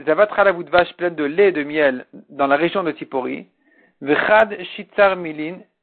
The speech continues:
non, Ve'ave, Ve'ave Shitzar Milin à Shitzar Milin. Et c'était une surface de seize kilomètres sur seize kilomètres. Amar Rabba Bar Chana, le Didi Chazili Zavat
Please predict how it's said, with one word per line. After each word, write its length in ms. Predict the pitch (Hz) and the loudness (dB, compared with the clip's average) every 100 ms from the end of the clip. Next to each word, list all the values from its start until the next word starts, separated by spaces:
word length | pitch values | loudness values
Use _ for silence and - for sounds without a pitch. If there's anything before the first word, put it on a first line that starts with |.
| _ _ _ _ _ _ | _ _ _ _ _ _
non, 220 | 160 143 | 2 2
Ve'ave, 520 | 131 180 180 165 180 - _ _ _ _ _ _ - - - - _ _ _ _ _ | 6 6 6 2 -4 -8 _ _ _ _ _ _ -2 -2 -2 -8 _ _ _ _ _
Ve'ave 440 | 123 160 185 247 | 2 6 6 2
Shitzar 340 | 262 240 247 233 | -6 -6 0 0
Milin 240 | 233 233 | 0 -6
à 60 | 220 | -6
Shitzar 340 | 226 - 196 | -6 0 0
Milin. 220 | 170 151 | 0 -8
Et 80 | 139 | -8
c'était 220 | 196 190 226 | -6 -4 -8
une 80 | |
surface 360 | - 180 214 196 | -8 -2 0 0
de 100 | 147 - | -4 -4
seize 420 | 240 226 147 143 - _ | 2 2 0 -8 -10 _
kilomètres 540 | - 185 165 180 226 - | -6 -2 0 2 2 0
sur 200 | - - | -10 -2
seize 180 | 208 175 | -2 0
kilomètres. 560 | 175 147 123 - - _ _ _ _ _ _ _ _ - _ - - - - - | -2 -2 -2 -10 -18 _ _ _ _ _ _ _ _ -20 _ -20 -20 -20 -20 -6
Amar 300 | 120 160 208 | 2 6 6
Rabba 280 | 220 220 208 | 8 6 6
Bar 160 | 214 | 4
Chana, 160 | 208 202 | 4 2
le 80 | 196 | 0
Didi 200 | 196 190 | -4 -4
Chazili 340 | 196 170 190 | -4 -4 -4
Zavat 180 | 175 | 0